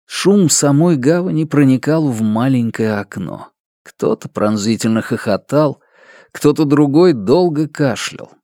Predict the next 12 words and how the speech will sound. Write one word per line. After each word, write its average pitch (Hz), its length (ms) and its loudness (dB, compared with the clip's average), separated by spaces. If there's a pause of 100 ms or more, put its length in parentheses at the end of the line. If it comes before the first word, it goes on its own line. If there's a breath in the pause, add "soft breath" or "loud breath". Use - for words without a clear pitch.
(440)
А - 160 -6
здесь 80 360 -2
слышалось 147 600 2
лишь 123 320 -4
их 156 220 -2
тихое 127 480 -2
дыхание. - 760 -10 (840)
Она 113 320 0
прислонилась 123 760 0
к - 80 -10
его 107 240 2
плечу. - 720 -10